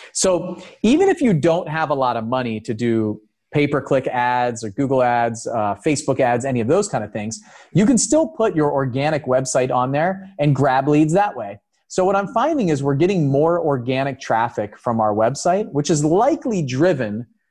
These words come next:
by our direct mail or some other form of marketing that we're doing, and not just S E O, like a lot of people think, is they're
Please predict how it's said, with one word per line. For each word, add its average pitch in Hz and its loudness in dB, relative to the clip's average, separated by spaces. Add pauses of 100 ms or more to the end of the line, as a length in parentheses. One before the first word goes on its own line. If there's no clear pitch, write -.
(120)
by 143 0
our 143 0
direct 131 0
mail 214 2
or 156 -2
some 147 -4
other 151 2
form 139 -2
of 113 -6
marketing 143 -2
that 120 -4
we're 113 -4
doing, 110 0 (320)
and 131 2
not 156 2
just 156 2
S 139 -2
E 117 0
O, 113 2
like 110 -4
a 117 -4
lot 117 2
of 113 -6
people 104 -8
think, 127 -2 (240)
is 156 0
they're 143 0